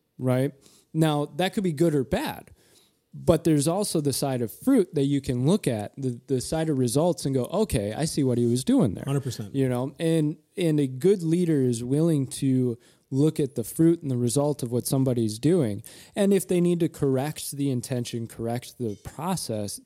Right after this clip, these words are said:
Speaker 1: that's fine. But instead of judging completely on intention of what we think the person in, is intending with what they're doing, you know, and, and a lot of people have intentions that never get actualized.
Speaker 2: Hundred percent.
Speaker 1: You know, you and I were talking about that earlier. The, the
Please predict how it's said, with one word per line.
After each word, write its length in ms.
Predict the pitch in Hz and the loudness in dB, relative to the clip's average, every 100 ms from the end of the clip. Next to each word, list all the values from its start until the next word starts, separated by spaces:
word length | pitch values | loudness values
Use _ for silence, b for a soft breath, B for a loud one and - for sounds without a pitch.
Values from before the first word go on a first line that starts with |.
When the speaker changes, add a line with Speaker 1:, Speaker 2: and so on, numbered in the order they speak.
| _ | _
Speaker 1:
that's 280 | 143 156 - | -4 -4 -6
fine. 500 | - 185 180 110 107 117 | -8 -4 -4 -4 -6 -4
But 180 | 127 123 | -2 -2
instead 360 | 117 - 160 | -4 -4 -2
of 180 | 147 113 | -2 -4
judging 380 | 117 139 135 123 | -2 -2 -2 -6
completely 560 | 117 110 147 175 151 | -8 -2 2 2 2
on 180 | 123 113 | 0 -4
intention 760 | 107 107 151 196 - - - 135 b b b | -8 -6 -2 0 -2 -8 -14 -18 b b b
of 180 | 131 117 | -4 -2
what 320 | 131 202 226 | 2 2 2
we 140 | 196 | -2
think 260 | 147 143 120 | -2 -4 -4
the 60 | 113 | -6
person 360 | 117 107 113 | -6 -4 -6
in, 260 | 104 101 110 - | -6 -6 -10 -4
is 200 | 147 127 | -2 0
intending 560 | 127 110 - 117 110 107 | -4 -8 -8 -6 -6 -8
with 100 | 101 | -8
what 180 | 104 - | -8 -8
they're 140 | 98 | -10
doing, 380 | 95 95 95 127 B B B B B - | -8 -8 -10 -14 B B B B B -4
you 180 | 160 156 | 2 2
know, 40 | 156 | 2
and, 180 | 175 | 2
and 160 | 170 175 | 0 0
a 60 | 170 | -2
lot 180 | 175 | -2
of 60 | 190 | -4
people 220 | 202 175 | -4 -2
have 160 | 160 156 | -2 -2
intentions 480 | 139 147 147 147 - | -2 -2 -4 -6 -6
that 60 | |
never 200 | 135 131 | -6 -6
get 140 | 135 139 | -4 -4
actualized. 800 | 156 202 - - - - - - - | -4 -8 -14 -16 -18 -20 -20 -20 -12
Speaker 2:
Hundred 180 | - 160 | -6 -6
percent. 200 | 135 135 | -4 -2
Speaker 1:
You 40 | 135 | 2
know, 40 | |
you 100 | 143 | 2
and 80 | 147 | 2
I 100 | 180 | 0
were 100 | 175 | -2
talking 260 | 131 110 110 | -2 -8 -8
about 220 | 107 117 | -10 -8
that 140 | 123 143 | -6 -4
earlier. 340 | 262 131 - | -4 -6 -4
The, 400 | 117 127 143 185 - | 0 0 0 -4 -10
the 120 | - | -12